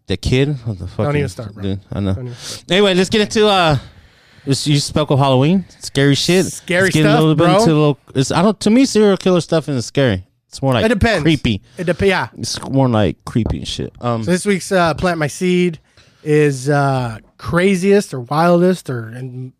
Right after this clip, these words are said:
Speaker 2: whatever, uh, serial killers
Speaker 1: yeah.
Speaker 2: of all time.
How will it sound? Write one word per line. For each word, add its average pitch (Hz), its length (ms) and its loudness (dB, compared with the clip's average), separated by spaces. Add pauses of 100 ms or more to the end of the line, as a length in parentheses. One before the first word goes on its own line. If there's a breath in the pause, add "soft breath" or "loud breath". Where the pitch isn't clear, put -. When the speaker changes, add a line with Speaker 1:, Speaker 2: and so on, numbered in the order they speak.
(380)
Speaker 2:
whatever, 156 580 2 (540 soft breath)
uh, 127 300 -10
serial 165 360 2
killers 123 500 -10 (640)
Speaker 1:
yeah. 98 320 2
Speaker 2:
of 131 160 -8
all 156 220 2
time. 147 480 -4